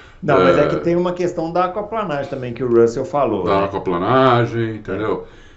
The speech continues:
Speaker 2: Agora, você olhando esse pneu só, não dá, você não sendo, não tendo
Speaker 1: É.
Speaker 2: trabalhado numa. Eu vejo, por exemplo, os pneus de, de rua, os melhores pneus de rua pra,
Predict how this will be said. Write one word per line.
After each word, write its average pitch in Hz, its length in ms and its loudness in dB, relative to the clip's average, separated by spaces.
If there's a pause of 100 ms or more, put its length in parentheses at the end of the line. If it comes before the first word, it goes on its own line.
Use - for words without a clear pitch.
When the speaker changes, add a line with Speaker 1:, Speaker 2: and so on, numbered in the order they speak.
(200)
Speaker 2:
Agora, 123 220 2
você 123 240 4
olhando 135 440 8
esse 107 200 -4
pneu 110 460 2
só, 127 520 0
não - 140 -8
dá, 85 200 -2
você 80 280 -8
não 113 100 -8
sendo, 107 400 -6 (340)
não 98 100 -8
tendo 107 180 -2
Speaker 1:
É. 95 40 -6
Speaker 2:
trabalhado 95 680 -2
numa. 82 680 -8 (560)
Eu 233 180 -2
vejo, 170 380 8
por 160 200 2
exemplo, 98 240 -2
os - 80 -16
pneus 120 420 2
de, 87 300 -6
de 85 180 -8
rua, 95 280 2
os 90 80 -4
melhores 139 440 4
pneus 107 360 -2
de 85 80 -6
rua 82 420 -4 (580)
pra, 101 460 0